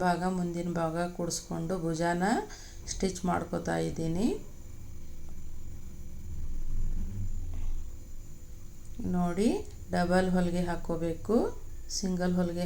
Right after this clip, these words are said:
ಹಾಕ್ಕೋಬೇಡಿ. ಎಕ್ಸ್ಟ್ರಾ ಬರೋದನ್ನು ಕಟ್ ಮಾಡ್ಕೊಳ್ಳಿ ಬಟ್ಟೆನ.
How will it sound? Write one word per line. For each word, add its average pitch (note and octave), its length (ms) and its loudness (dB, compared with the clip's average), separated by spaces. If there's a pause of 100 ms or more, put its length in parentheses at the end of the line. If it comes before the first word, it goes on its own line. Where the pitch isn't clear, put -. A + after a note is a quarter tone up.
ಹಾಕ್ಕೋಬೇಡಿ. E3+ 640 0 (640)
ಎಕ್ಸ್ಟ್ರಾ F3 320 0 (120)
ಬರೋದನ್ನು F3 500 2 (120)
ಕಟ್ G3 300 0
ಮಾಡ್ಕೊಳ್ಳಿ E3 540 -2
ಬಟ್ಟೆನ. D#3+ 400 -2